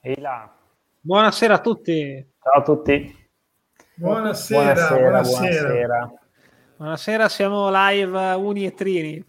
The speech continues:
Speaker 2: forse.
Speaker 3: <laughs> Sì, sì, stiamo provando il numero che nessuno ha
Speaker 1: Su
Speaker 3: mai
Speaker 1: tutte le piattaforme.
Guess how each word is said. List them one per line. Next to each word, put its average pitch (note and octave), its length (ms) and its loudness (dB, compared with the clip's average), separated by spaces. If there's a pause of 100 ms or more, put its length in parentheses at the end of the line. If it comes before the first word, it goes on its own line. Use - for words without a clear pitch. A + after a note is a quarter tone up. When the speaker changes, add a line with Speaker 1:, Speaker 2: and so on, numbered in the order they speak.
(120)
Speaker 2:
forse. D3+ 500 -2 (100)
Speaker 3:
<laughs> - 120 -10
Sì, G3+ 440 0
sì, F3 280 -4
stiamo F#3+ 280 -2
provando G3+ 540 0
il G3 100 -2
numero G3 760 0 (300)
che F#3+ 120 -4
nessuno F#3+ 520 -4
ha - 20 -2
Speaker 1:
Su F3+ 60 -4 (120)
Speaker 3:
mai F3+ 240 -2
Speaker 1:
tutte F3 340 4
le D#3 120 4
piattaforme. C#3 960 -2